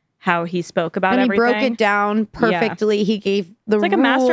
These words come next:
Speaker 1: masterclass, honestly.
Speaker 2: It was a little masterclass. He's just, he speaks so eloquently, and he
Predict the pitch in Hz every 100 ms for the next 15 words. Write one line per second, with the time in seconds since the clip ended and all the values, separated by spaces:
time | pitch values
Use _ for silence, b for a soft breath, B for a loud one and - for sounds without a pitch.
0 | 240 196 185 190 185 190 190 269 285 302
1 | 294 240 214 196 190 - 196 190 196 180
2 | 185 - - _ _ 269 240 269 - -
3 | 247 - 240 226 233 214 180 190 208 180
4 | 180 180 180 196